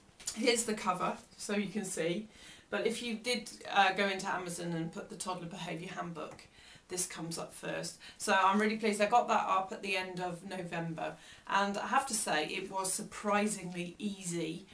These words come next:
Um, once I'd put my mind to it and decided I was gonna finish it, and I realised I was actually really quite scared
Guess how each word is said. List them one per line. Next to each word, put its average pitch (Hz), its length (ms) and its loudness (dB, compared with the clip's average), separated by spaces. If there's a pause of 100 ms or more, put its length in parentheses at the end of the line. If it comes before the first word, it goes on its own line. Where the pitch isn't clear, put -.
(520)
Um, 196 340 0
once 220 560 2
I'd 196 480 -2
put - 220 -6
my 196 140 2
mind 170 320 -2
to - 120 -10
it 170 60 -4
and 165 100 -8
decided 175 480 -2
I 180 80 -4
was 170 120 -8
gonna 165 180 -6
finish 196 440 -6
it, 156 240 -6
and - 140 -6
I 185 100 2
realised 190 520 0
I - 60 -10
was 175 100 -6
actually 180 280 -4
really 170 200 -4
quite 170 280 -8
scared 165 720 0